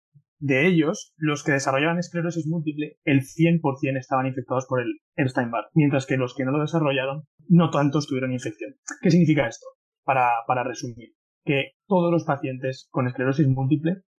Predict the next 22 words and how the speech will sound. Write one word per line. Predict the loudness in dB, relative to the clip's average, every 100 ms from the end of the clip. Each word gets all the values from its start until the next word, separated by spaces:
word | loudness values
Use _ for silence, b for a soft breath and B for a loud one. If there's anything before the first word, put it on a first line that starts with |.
| _
prácticamente | -2 0 0 0 -2 0
todos, | 0 0 -4
el | -8
noventa | -6 -4 0
y |
siete | 2 4
por | 2
ciento, | 0 0 2
de |
acuerdo | 0 -2 -2
con | -2
este | -2
estudio, | -6 -6 -6 -6 -10 _ b b b _ _ _ _
han | 0 2 2
sido | 0 0 2
previamente | 4 4 4 2
infectados | 0 0 0 0 0
por | 2
el | 2
virus | 2 0 -2
de | -4
Epstein-Barr. | -4 -4 -6 -6 -12